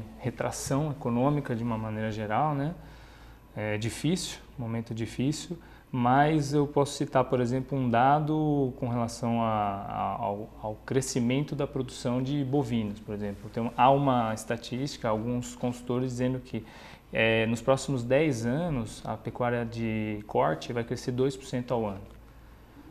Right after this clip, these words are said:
É, pro próximo ano, é, fechando dois mil e quinze, a, a produção de ração, que é um indicador, né, do, do segmento de proteína animal, vai crescer três ponto quatro.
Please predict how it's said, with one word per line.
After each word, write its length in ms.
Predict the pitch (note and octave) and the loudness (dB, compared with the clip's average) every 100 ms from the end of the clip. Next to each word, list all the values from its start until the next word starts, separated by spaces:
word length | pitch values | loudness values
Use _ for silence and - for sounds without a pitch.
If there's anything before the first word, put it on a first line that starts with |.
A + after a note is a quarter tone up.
| - - | -20 -8
É, 680 | A#2+ G#2+ G#2+ G#2+ G#2+ G#2 G#2 G#2 | 0 2 4 6 4 4 2 0
pro 140 | B2 | -2
próximo 760 | B2 C#3 D3 - D3+ C#3 C3 B2 | 4 6 6 2 2 4 4 6
ano, 560 | D3 E3 C3 A2+ A2+ | 6 4 2 0 0
é, 160 | G#2+ G#2 | 0 -2
fechando 420 | - B2 - D#3 | 0 0 2 4
dois 200 | C#3 C3 | 6 6
mil 140 | B2+ B2 | 4 -2
e 20 | |
quinze, 560 | - D#3 E3 B2+ G#2+ G2+ - - - - | -2 0 2 0 -2 -8 -12 -18 -14 -2
a, 600 | A2 G#2+ A2 A2 G#2+ A2 | 2 4 4 2 2 2
a 40 | |
produção 600 | A2 A#2+ A#2+ B2+ - A#2+ | 0 -2 -4 -6 -4 -2
de 120 | A#2+ | -2
ração, 520 | A#2 C#3 - - E3 D3+ - - - | 0 0 0 0 0 -2 -8 -20 -20
que 160 | - G3 | -4 2
é 60 | G#3 | 2
um 280 | G3 D#3 | 2 2
indicador, 680 | C#3 C3 B2+ B2+ A#2 D3+ E3 | 2 2 2 2 4 6 6
né, 160 | C#3 D#3 | 4 0
do, 260 | B2 A2+ | 0 0
do 240 | G#2+ A2+ G#2+ | 0 -2 -2
segmento 560 | - A#2 A#2 B2 A#2+ | 0 2 4 4 2
de 80 | A#2 | -4
proteína 400 | A2 A2+ - A2 | -6 -6 -4 -2
animal, 500 | G#2 G#2 C3+ D#3+ C#3 - - - - | 0 2 4 4 2 -8 -18 -18 0
vai 140 | C3+ C3 | 4 4
crescer 340 | C3+ B2+ C3+ | 2 0 0
três 280 | - B2+ B2+ | 0 0 0
ponto 240 | - A#2 | -4 -6
quatro. 420 | - A2+ G#2+ - | -4 -4 -4 -10